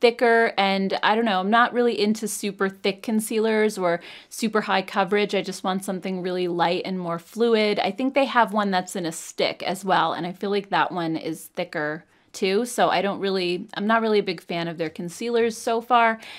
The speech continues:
And also another category that I'm not super impressed with is their eyeshadows. They have some really pretty eyeshadow palettes, but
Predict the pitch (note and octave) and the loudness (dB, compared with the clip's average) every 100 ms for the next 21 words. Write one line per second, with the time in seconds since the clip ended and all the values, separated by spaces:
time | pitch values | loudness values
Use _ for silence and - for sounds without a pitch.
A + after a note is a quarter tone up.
0 | - - A3 - A3+ B3 C#4 B3+ B3 G#3+ | -12 -2 0 4 4 4 4 6 6 4
1 | G#3 A#3 A#3 A3+ B3+ B3 B3 C#4 C#4 C4 | 4 4 2 2 0 0 0 0 0 2
2 | A#3 G#3+ - G#3 A3 D4 - D#4 D4 C#4+ | 4 4 2 2 4 2 0 -2 0 -2
3 | A#3+ C#4 C4+ C4+ C#4+ C#4 A#3+ A3 G#3+ G#3 | 0 2 0 0 2 2 0 -2 -2 0
4 | G3 F3+ G#3 G#3+ F3+ E3 - F#3+ - F3 | 2 4 2 0 -2 -2 -4 -6 -6 -4
5 | G3+ A#3+ A#3+ D4+ C4+ B3 B3 - A3 A3 | 0 0 0 0 0 0 -4 -4 -2 0
6 | - F#3+ G3 G#3+ G#3+ G#3 A3 G#3+ G#3+ - | 0 -2 0 -2 -2 -2 -2 0 -2 -2
7 | G#3 G3 | 0 0